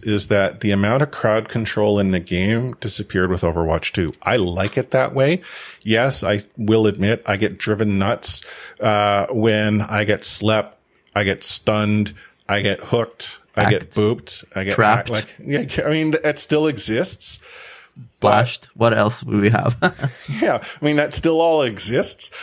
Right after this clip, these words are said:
Speaker 1: but not to the extent that it was before. There were shields everywhere. I got, you know, uh, halted and all that jazz. Like, you know, I could get frozen by Mei just with her primary as opposed to, like, slowed.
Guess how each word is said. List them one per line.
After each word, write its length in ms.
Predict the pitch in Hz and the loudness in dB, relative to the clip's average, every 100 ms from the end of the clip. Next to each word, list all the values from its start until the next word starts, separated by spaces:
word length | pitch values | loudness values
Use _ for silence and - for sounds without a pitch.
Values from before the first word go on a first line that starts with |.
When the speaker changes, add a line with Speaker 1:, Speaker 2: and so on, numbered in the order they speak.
| - | -2
Speaker 1:
but 120 | 151 | 2
not 180 | 151 156 | 2 2
to 60 | 165 | 2
the 120 | 143 | 2
extent 420 | - - 120 110 | 2 0 0 2
that 100 | 113 | 2
it 60 | 101 | 2
was 180 | 107 110 | 2 0
before. 380 | 104 104 107 | -4 0 2
There 80 | 104 | 2
were 120 | 92 | 0
shields 480 | 82 - 113 107 95 | 0 0 2 2 0
everywhere. 600 | 101 101 98 101 101 101 | 0 2 2 2 4 2
I 80 | 98 | 2
got, 180 | 95 - 131 | 0 -2 0
you 80 | |
know, 180 | 101 90 - - - _ - | 0 0 -6 -20 -20 _ -8
uh, 520 | - - - - - | -6 -4 -6 -10 -12
halted 800 | - 117 113 - 107 110 107 101 | -2 0 2 2 4 4 4 2
and 80 | 98 | 2
all 160 | 98 95 | 2 2
that 240 | 98 95 | 2 0
jazz. 520 | 92 95 101 104 101 | 0 2 2 0 0
Like, 300 | 92 - - _ - | -4 -6 -16 _ -6
you 100 | 104 | -2
know, 220 | 92 95 | 0 -2
I 80 | - | -4
could 200 | - 113 | -4 -6
get 120 | - | -4
frozen 640 | - 131 131 120 117 110 107 | -2 2 4 2 2 0 0
by 260 | - 101 | 0 0
Mei 340 | 98 104 107 110 110 - - - | 0 0 2 0 0 -4 -18 -8
just 200 | 120 110 | -4 0
with 140 | 127 - | 0 0
her 100 | 101 | -4
primary 920 | - 85 98 113 110 120 123 123 117 | -4 -4 -2 0 2 2 2 0 -2
as 160 | 120 104 | -4 -2
opposed 320 | 113 104 - | 0 0 0
to, 80 | 104 | 0
like, 240 | 90 - | 0 -4
slowed. 640 | - 85 92 98 101 101 | -8 -4 0 2 0 -2